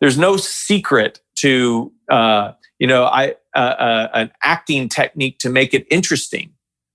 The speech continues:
What you have to do is find what you think is interesting of that story and share it. And if somebody's truly struggling and we establish who they are, if, if, if, if, if we're gonna watch a character,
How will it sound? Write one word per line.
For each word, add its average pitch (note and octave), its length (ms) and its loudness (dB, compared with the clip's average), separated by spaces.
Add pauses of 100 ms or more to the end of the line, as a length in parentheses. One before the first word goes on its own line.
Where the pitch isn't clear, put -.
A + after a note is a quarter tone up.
(100)
What C#3+ 160 0
you F3+ 80 2
have F3 160 0
to D#3 80 -4
do E3+ 180 2
is E3+ 120 -2
find D3+ 280 0
what C#3 180 -4
you C3 140 0
think C#3+ 220 -2
is A#2 100 2
interesting C3+ 400 -2
of A2+ 100 0
that A#2+ 180 2
story C3+ 300 0
and A2 120 -8
share E3+ 320 0
it. - 120 -10 (1300)
And A#2+ 480 4 (420)
if C3 160 4
somebody's D#3+ 480 2
truly D#3+ 380 0
struggling C3 800 -2 (300)
and A2+ 140 0
we D3+ 140 4
establish C#3 580 0
who C3+ 140 -2
they A#2 180 2
are, A2+ 440 0 (260)
if, C#3+ 200 2
if, B2+ 200 0
if, C3 240 0
if, C#3 300 0 (1080)
if C3 100 -4
we're E3+ 100 4
gonna G3 160 2
watch D3+ 440 0 (140)
a C3+ 60 -4
character, C3 600 -2